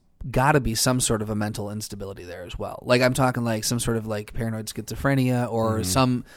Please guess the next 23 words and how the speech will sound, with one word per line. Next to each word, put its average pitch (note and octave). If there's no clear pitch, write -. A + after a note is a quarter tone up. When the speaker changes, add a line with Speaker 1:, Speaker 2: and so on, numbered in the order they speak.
Speaker 1:
something E3+
where A#2
it's A#2
just -
things D#3
aren't B2+
wired A2+
necessarily G#2+
Speaker 2:
Yeah. F#2
Speaker 1:
correctly. F#2+
Like, B2+
there D3
has -
to A2+
be. -
For G3
Speaker 2:
Yeah. F#3
Speaker 1:
you A#3+
to, -
for F#3
you F#3+
to F#3
see, D#3